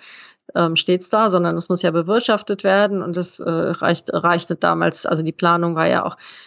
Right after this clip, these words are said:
waren, glaub ich, dreißigtausend Plätze sollten das sein. Das, äh, wäre nicht nur mit dem Fußball sozusagen, äh, hätte sich das nicht selbst ernährt, sondern da hätten auch noch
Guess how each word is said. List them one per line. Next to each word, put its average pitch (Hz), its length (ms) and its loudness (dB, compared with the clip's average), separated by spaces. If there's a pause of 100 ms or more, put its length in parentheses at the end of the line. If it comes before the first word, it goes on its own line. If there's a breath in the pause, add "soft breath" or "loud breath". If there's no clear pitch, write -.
(140 loud breath)
waren, 170 140 -2
glaub 165 140 2
ich, 170 100 -6
dreißigtausend 160 580 -4
Plätze 233 320 -2
sollten 202 300 0
das 196 180 2
sein. 185 380 2
Das, - 280 -4
äh, 170 280 0 (100)
wäre 165 480 0
nicht 170 300 -4
nur 175 280 2
mit 165 280 -6
dem 160 160 -6
Fußball 214 800 0
sozusagen, 185 800 0
äh, - 120 -2
hätte 185 240 0
sich - 160 -10
das 180 140 -8
nicht 185 120 -2
selbst 185 280 0
ernährt, 180 320 4
sondern 170 260 0
da 165 80 2
hätten 170 240 0
auch 165 140 -2
noch 165 180 -2